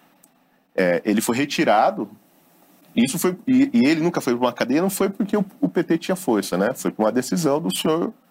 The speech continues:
Sérgio Moro, que quis deixar ele lá, né, no,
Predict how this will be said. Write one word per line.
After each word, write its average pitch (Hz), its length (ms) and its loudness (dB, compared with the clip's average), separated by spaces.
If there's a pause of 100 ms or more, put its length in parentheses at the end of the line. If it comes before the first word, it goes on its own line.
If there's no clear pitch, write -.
Sérgio 147 380 0
Moro, 147 320 2
que 196 180 -4
quis 165 280 -4
deixar 156 340 2
ele 185 100 -2
lá, 143 280 2 (800)
né, 104 160 4
no, 151 380 0